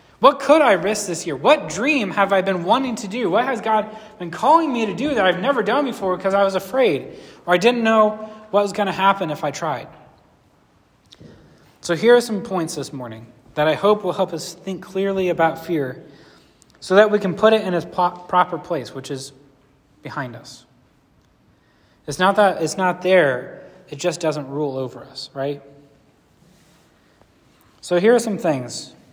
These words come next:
some nuggets to take away with you this morning. You can ranch, honey mustard, barbecue sauce, whichever ones you want to go with your nuggets, but here they are.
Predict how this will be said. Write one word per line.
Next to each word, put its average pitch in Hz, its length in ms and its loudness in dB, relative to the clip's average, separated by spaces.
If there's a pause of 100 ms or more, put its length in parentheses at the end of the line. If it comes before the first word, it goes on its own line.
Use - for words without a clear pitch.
some 160 260 -4
nuggets 147 320 0
to - 120 -14
take 131 180 -10
away 120 240 -10
with 117 160 -16
you 120 80 -14
this 120 200 -14
morning. 113 360 -12 (520)
You 127 100 -20
can 123 240 -18 (400)
ranch, 143 300 -8
honey 139 180 -8
mustard, 139 360 -10
barbecue 135 360 -6
sauce, 123 280 -8
whichever 139 360 -6
ones 135 280 -4
you 135 60 -8
want 135 240 -2
to 131 60 -8
go 131 180 0
with 131 140 -4
your 139 80 -6
nuggets, 135 320 -2
but 123 160 -12
here 139 180 -4
they 131 120 -2
are. 123 160 -2